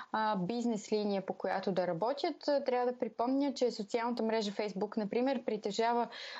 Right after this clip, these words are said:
а, други услуги като Instagram и WhatsApp. А, Google държи както своята търсачка, така и бизнеси като YouTube и Android. А, лидерът в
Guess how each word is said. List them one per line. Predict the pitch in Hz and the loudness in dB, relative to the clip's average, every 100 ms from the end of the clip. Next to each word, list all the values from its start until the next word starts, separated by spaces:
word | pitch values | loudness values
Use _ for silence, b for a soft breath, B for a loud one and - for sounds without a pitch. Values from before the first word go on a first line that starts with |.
| B | B
а, | 214 208 208 202 | -2 0 0 0
други | 185 214 247 233 226 | 4 6 6 6 4
услуги | 214 202 - 240 247 | 4 2 2 2 2
като | 240 214 | 2 0
Instagram | 208 233 254 277 247 269 254 214 | 2 2 2 0 2 2 4 4
и | 185 | 4
WhatsApp. | 226 247 302 294 - | 4 2 0 -2 -2
А, | 233 214 | -4 0
Google | 196 233 240 | 2 4 4
държи | 202 208 214 233 | 2 0 0 0
както | 226 220 - | -2 -4 -8
своята | 220 220 220 | -2 0 -2
търсачка, | 202 190 - 269 - | -2 -2 -2 -4 -4
така | 277 - | -4 -2
и | 226 | -2
бизнеси | 190 220 254 240 233 | 0 0 0 -2 -2
като | 214 208 | -2 0
YouTube | 226 240 240 - | 2 2 -2 0
и | 202 | 0
Android. | 190 214 311 - B B B B B B | 2 2 2 -2 B B B B B B
А, | 247 240 | 0 2
лидерът | 240 285 320 285 220 | 2 2 2 2 2
в | 220 | 0